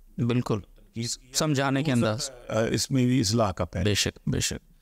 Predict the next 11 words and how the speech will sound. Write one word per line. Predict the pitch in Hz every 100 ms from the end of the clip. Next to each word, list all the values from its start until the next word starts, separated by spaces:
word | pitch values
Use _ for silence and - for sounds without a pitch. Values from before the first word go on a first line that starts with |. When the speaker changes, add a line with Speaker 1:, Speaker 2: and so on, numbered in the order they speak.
| _ _ _ _ - - - - -
Speaker 1:
टाइम | 113 147
हो | 175 127
गया | 147
कुछ | 151 -
सुनाने | 135 117 127 147
का, | 123
सर। | 123 131 135 123 - - - - - - - - - -
क्या | 135
हो, | 120 110
हम | 110 113 110 110
तो | - 101 98